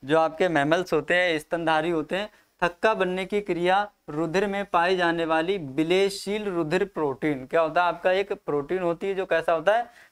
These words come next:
विलेयशील होता है, ठीक है, रुधिर में पाया जाता है। फाइब्रिनोजन के अविलेयशील रेशेदार प्रोटीन क्या होता है, फाइब्रिन, किसमें, फाइब्रिन में परिवर्तन द्वारा होती है।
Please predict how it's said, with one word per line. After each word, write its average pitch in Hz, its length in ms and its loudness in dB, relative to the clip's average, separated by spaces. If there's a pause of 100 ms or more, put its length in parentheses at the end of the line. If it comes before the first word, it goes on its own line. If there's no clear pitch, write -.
विलेयशील 202 760 2
होता 160 240 0
है, 147 60 0
ठीक 180 180 -2
है, 226 80 2
रुधिर 160 340 -2
में 180 140 -4
पाया 151 220 2
जाता 147 300 0
है। 214 160 -4 (340)
फाइब्रिनोजन 180 920 2 (360)
के 208 280 2 (120)
अविलेयशील 196 920 0 (260)
रेशेदार 202 800 2
प्रोटीन 185 540 -2
क्या 185 160 0
होता 180 200 0
है, 214 60 0
फाइब्रिन, 160 720 2
किसमें, 202 480 -4 (360)
फाइब्रिन 180 500 2
में 190 280 0
परिवर्तन 175 720 0 (640)
द्वारा 160 420 2
होती 135 480 -4
है। 123 100 -8